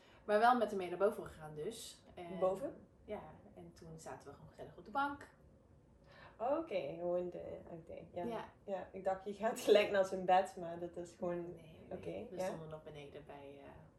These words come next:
Speaker 1: bij, bij zo'n
Speaker 2: Mhm.
Speaker 1: boutique of bij de deuropening.
Speaker 2: En dan ga je dus voor de eerste keer
Speaker 1: Ja,
Speaker 2: seks hebben met
Speaker 1: na
Speaker 2: iemand.
Speaker 1: je, nadat je iemand dertien jaar
Speaker 2: Gesext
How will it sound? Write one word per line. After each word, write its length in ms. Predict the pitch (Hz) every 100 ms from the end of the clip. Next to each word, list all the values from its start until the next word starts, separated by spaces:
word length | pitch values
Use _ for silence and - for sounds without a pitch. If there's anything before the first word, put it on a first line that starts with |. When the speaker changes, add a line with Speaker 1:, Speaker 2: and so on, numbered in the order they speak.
| - - - -
Speaker 1:
bij, 300 | 151 147 151
bij 520 | 151 143 139 143 139
zo'n 160 | 147 214
Speaker 2:
Mhm. 80 | 196
Speaker 1:
boutique 320 | 190 - -
of 60 | -
bij 80 | 135
de 180 | 139 143
deuropening. 520 | 139 139 135 - 139 151 - - - - - - - - - - - - -
Speaker 2:
En 60 |
dan 160 | 190 175 139
ga 60 | 156
je 60 |
dus 180 | 165 175 -
voor 80 |
de 120 | 175 - 240
eerste 260 | 269 - 190
keer 220 | - 214
Speaker 1:
Ja, 240 | 220 285 240
Speaker 2:
seks 260 | 349 -
hebben 240 | 240 202 185
met 120 | 185
Speaker 1:
na 160 | 202 202
Speaker 2:
iemand. 220 | 190 175
Speaker 1:
je, 120 | 170 170 170 180 185 180
nadat 380 | 180 180 180
je 100 | 175
iemand 680 | 180 170 170 170 165 - - - - - - - - - - -
dertien 480 | 170 175 - 160 165
jaar 400 | 156 156 160 165 - - - - -
Speaker 2:
Gesext 160 | -